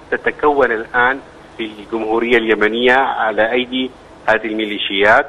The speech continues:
أو في المناطق التي تسيطر عليها الميليشيات، والعالم كله يسكت، وبالعكس تدعمها اليونيسف، وهي،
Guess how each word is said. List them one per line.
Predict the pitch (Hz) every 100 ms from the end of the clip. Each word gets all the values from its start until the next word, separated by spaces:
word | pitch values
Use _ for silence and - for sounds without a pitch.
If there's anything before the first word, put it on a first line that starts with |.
| -
أو | 156
في | -
المناطق | 110 113 120 123
التي | 107 -
تسيطر | 120 117
عليها | 107 110
الميليشيات، | 107 104 98 - 117 165 - - - -
والعالم | 101 110 131 123 -
كله | 117 117
يسكت، | 113 120 113 - 170 - - - -
وبالعكس | 107 110 113 143 -
تدعمها | 113 107 127 123
اليونيسف، | 113 113 135 - 170 - - - - - - - - - - - -
وهي، | 123 135 139 160